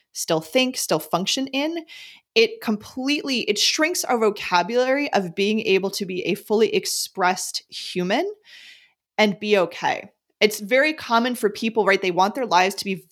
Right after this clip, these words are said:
very calm because when things go too, too exciting, and I'll just say exciting as a general, like, too activated,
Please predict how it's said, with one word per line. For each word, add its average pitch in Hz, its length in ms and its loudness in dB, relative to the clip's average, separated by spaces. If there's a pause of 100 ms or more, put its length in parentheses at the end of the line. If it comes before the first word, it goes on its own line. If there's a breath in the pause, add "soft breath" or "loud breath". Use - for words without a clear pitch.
very 190 440 2
calm - 640 -4 (540)
because 196 420 0
when 190 160 0
things 220 440 2
go 196 180 2
too, 220 760 -2 (540)
too 262 480 -4
exciting, 349 720 0 (100)
and 202 140 2
I'll 202 160 6
just 196 180 0
say 185 100 2
exciting 170 360 0
as 170 100 -2
a 170 40 -4
general, 170 260 0
like, 170 120 0
too - 180 0
activated, 311 880 0